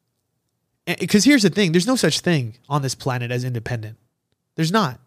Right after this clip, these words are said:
Yes, you could be self-sufficient. But at some point or another, you're gonna want connection. We all do. We crave it.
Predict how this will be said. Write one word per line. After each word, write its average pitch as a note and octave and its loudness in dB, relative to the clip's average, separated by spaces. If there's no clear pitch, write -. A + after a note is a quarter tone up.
Yes, F#3+ 2
you F#3 2
could F#3+ 0
be E3 0
self-sufficient. F3+ 0
But G3 2
at G3+ 4
some C#4 0
point A#3 0
or F3+ 4
another, F3 2
you're D3 0
gonna F3+ 2
want C#3 -4
connection. A#2 -6
We E3 0
all F#3 4
do. C3 -4
We C3 -4
crave F3+ -2
it. - -10